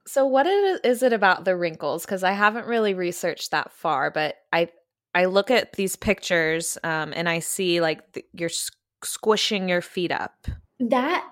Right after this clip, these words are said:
Speaker 2: I mean, that's a mystery to me, honestly. That's a great question, but that's one that I don't know. It's just something that they're into.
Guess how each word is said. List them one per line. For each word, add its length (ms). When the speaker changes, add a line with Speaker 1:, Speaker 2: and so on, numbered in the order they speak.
Speaker 2:
I 100
mean, 160
that's 300
a 60
mystery 400
to 160
me, 280
honestly. 680
That's 260
a 80
great 420
question, 520
but 240
that's 500
one 300
that 120
I 180
don't 240
know. 440
It's 380
just 360
something 400
that 140
they're 180
into. 300